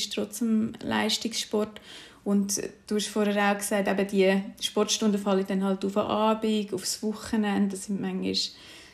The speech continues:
ganz früh am Morgen, muss man halt dann aufstehen. Das heisst, die Übergänge müssen irgendwie geplant werden. Und eben am Abend, man kommt vom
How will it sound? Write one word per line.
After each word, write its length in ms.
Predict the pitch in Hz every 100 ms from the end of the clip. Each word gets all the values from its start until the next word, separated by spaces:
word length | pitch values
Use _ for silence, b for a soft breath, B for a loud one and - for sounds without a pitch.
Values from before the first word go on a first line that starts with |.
| B B
ganz 300 | - 208 220
früh 240 | - 226 233
am 140 | 214
Morgen, 720 | 208 214 233 233 220 220 214 208
muss 140 | 208
man 160 | 202 208
halt 140 | 196
dann 100 | 196
aufstehen. 800 | - 220 233 - - 214 208 208
Das 160 | 196 196
heisst, 240 | 208 196
die 160 | 202 214
Übergänge 720 | 220 240 226 208 214 214 208
müssen 180 | 202 202
irgendwie 340 | 196 214 214
geplant 440 | 208 202 202 208 202
werden. 380 | 196 196 202 202 - - - -
Und 100 | 226
eben 160 | 214 214
am 120 | 208
Abend, 420 | 214 233 233 233
man 140 | 220 202
kommt 160 | 202
vom 160 | 196